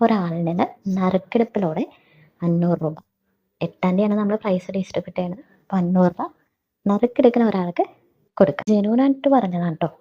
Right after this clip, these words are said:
ഇനി ആരൊക്കെയെങ്കിലുമൊക്കെ അഞ്ഞൂറ് രൂപ ഇല്ല അല്ലേ, എന്നാൽ ലോട്ടറി പരീക്ഷിക്കണം എന്ന് ആഗ്രഹം ഉണ്ടെങ്കിൽ അങ്ങനെയുള്ളവർക്ക് ലോട്ടറി പരീക്ഷിക്കാനായിട്ടുള്ള ഒരു മാർഗ്ഗമാണേ.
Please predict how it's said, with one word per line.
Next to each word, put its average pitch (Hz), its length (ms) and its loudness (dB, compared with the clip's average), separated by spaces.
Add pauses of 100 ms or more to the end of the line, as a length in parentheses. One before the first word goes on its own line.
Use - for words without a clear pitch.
(220)
ഇനി 196 120 -2
ആരൊക്കെയെങ്കിലുമൊക്കെ 240 1000 -2 (540)
അഞ്ഞൂറ് 190 460 2
രൂപ 226 140 2 (120)
ഇല്ല 185 160 -2 (340)
അല്ലേ, 202 180 -2 (380)
എന്നാൽ 175 320 -2
ലോട്ടറി 214 340 2
പരീക്ഷിക്കണം 202 500 0
എന്ന് 202 200 -2
ആഗ്രഹം 190 360 0
ഉണ്ടെങ്കിൽ 180 320 -6 (560)
അങ്ങനെയുള്ളവർക്ക് 175 640 0 (480)
ലോട്ടറി 160 320 -2
പരീക്ഷിക്കാനായിട്ടുള്ള 196 960 -4 (540)
ഒരു 220 160 2 (100)
മാർഗ്ഗമാണേ. 180 480 0